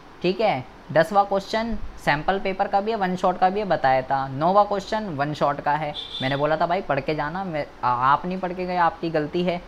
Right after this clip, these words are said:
ठीक है। आ, क्या कहते हैं, ये आठवाँ question डिफरेंशियर सैंपल पेपर में भी था, वन शॉट में भी बताया था।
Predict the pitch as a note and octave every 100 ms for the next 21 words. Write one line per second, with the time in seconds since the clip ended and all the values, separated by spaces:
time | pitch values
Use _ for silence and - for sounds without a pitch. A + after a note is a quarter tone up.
0 | - - - F#3 G#3 D#3 - - - -
1 | - - - - - - - - D#3 D3
2 | C3+ B2+ A#2+ A2+ - C#3+ C#3 C#3 C#3 D#3
3 | F#3+ C#3 - - - C#3+ D#3+ F#3+ G3+ F#3
4 | G3+ E3+ B2 - - - - E3+ E3+ F3+
5 | F#3+ F#3+ G3 G3 - - G#2+ - D3 D3
6 | F#3 F#3+ F#3+ G3+ G3+ G#3 G#3+ G3 C3 C3+
7 | D3+ D3+ D3+ D3 D3+ D3 D3 D3